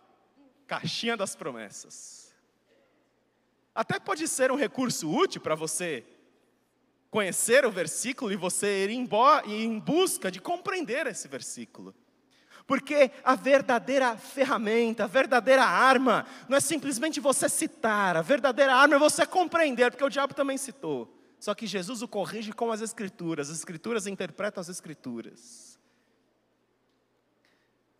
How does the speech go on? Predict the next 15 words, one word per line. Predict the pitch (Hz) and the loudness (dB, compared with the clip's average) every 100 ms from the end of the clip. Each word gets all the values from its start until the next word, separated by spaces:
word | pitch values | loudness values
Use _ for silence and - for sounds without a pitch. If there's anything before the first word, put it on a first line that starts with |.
| _ _ _ _ _ _ _ _ _ - | _ _ _ _ _ _ _ _ _ 4
E | 226 | 8
aí, | 220 254 262 - - - _ - | 8 4 -2 -4 -14 -20 _ 0
Hebreus | 220 190 220 226 165 | 2 6 6 6 2
vai | 196 | -4
dizer | 190 196 208 | -2 -2 0
o | |
seguinte | - 175 156 175 - | -2 -4 -6 -10 -6
para | 170 147 | -4 -4
nós: | 127 120 113 - - - - _ _ _ _ _ _ _ _ _ | -6 -8 -10 -14 -12 -14 -18 _ _ _ _ _ _ _ _ _
tudo | 247 277 262 165 143 113 - - _ _ _ _ | 4 6 4 -2 -6 -8 -16 -20 _ _ _ _
que | - 208 | -10 -2
Deus | 208 233 226 160 | 4 6 4 -2
diz | - 226 208 190 | -6 -6 -4 -4
é | |
sério | 180 - - - 143 131 101 | -4 -4 -4 -2 -4 -6 -10